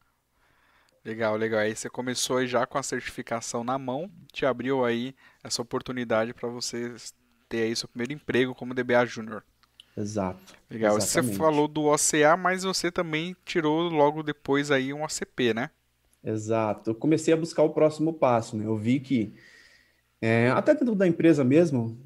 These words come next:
Speaker 2: houve uma repercussão. Se eu não me engano, na época eu fui o primeiro, eram eu mais dois amigos de trabalho, eu fui o primeiro a tirar a certificação.
Speaker 1: Hum.
Speaker 2: E, e já houve vários elogios, já houve uma repercussão por conta do O C A.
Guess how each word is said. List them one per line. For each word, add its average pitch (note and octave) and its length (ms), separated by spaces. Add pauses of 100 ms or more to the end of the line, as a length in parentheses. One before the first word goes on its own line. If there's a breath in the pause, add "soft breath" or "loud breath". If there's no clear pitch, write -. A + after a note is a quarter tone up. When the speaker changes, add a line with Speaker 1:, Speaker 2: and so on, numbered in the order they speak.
(100)
Speaker 2:
houve A#2+ 280
uma A#2+ 140
repercussão. B2 1080 (140)
Se - 140
eu D#3+ 60
não F3+ 60
me D#3+ 60
engano, C#3 240
na C#3 100
época C3 220
eu B2 40
fui C3+ 180 (180)
o A#2+ 60
primeiro, C#3 420
eram A#2+ 340 (120)
eu C#3 140
mais D3+ 320 (200)
dois C3 320
amigos B2 360
de A#2+ 80
trabalho, A#2+ 380
eu C#3 40
fui C#3+ 120
o C#3 40
primeiro B2+ 260
a C3 40
tirar B2+ 160
a - 20
certificação. B2 720 (560 loud breath)
Speaker 1:
Hum. A2 160
Speaker 2:
E, A#2 540
e C#3+ 80
já G#3 140
houve E3 280
vários B2+ 300
elogios, B2 800
já A2+ 100
houve C#3+ 220
uma C3 140
repercussão B2+ 720
por - 160
conta B2+ 260
do A2+ 80
O A2+ 80
C B2 180
A. G#2 200